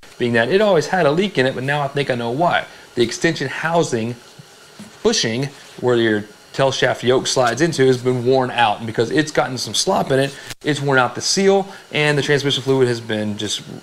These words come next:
leaking everywhere. So I've gotten a couple things. We're gonna put a new seal in it, and I've also gotten myself a new pan with a new pan seal, um, and also new filter, so we're gonna replace that as well, just since the transmission's out.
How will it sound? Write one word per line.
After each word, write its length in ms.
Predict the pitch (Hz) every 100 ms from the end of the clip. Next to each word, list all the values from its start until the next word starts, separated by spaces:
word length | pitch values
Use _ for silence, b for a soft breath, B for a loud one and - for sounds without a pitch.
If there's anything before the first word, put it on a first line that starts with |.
| - -
leaking 420 | 135 156 147 135
everywhere. 480 | 147 135 101 92 85 B B B
So 320 | - 131 123
I've 200 | 127 123
gotten 200 | 131 196
a 60 | 185
couple 180 | 165 160 -
things. 280 | 151 147 - -
We're 200 | 131 120
gonna 120 | - - -
put 120 | 143
a 40 |
new 200 | 123 147
seal 300 | 170 - 131
in 60 | 123
it, 180 | 120 - B B -
and 100 | 117
I've 80 | 117
also 240 | 135 131
gotten 160 | 131 120
myself 300 | 113 - 123
a 60 |
new 160 | 113 117
pan 460 | 113 170 160 156 151 -
with 120 | 123
a 80 | 113
new 140 | 123
pan 300 | 117 120 113
seal, 440 | 110 120 113 110 B B -
um, 280 | 107 107 110
and 100 | 113
also 220 | 113 117
new 140 | 104
filter, 360 | 101 240 233 175
so 140 | 156
we're 80 | 156
gonna 120 | 143
replace 360 | 127 127 120 117
that 220 | 120 113
as 100 | 110
well, 240 | 110 113 117
just 200 | 110 -
since 200 | 104 -
the 80 |
transmission's 540 | - 95 98 90 107 127
out. 280 | 185 110